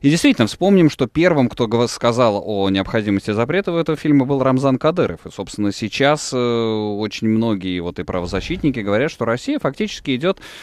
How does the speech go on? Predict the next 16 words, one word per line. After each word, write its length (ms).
э, 240
на 100
поводу 360
у 100
Чечни, 520
да? 260
Россия 320
является 360
заложником 540
Чечни, 600
скажем, 340
такого 400
агрессивных, 800
э, 260
исламистских, 800
э, 580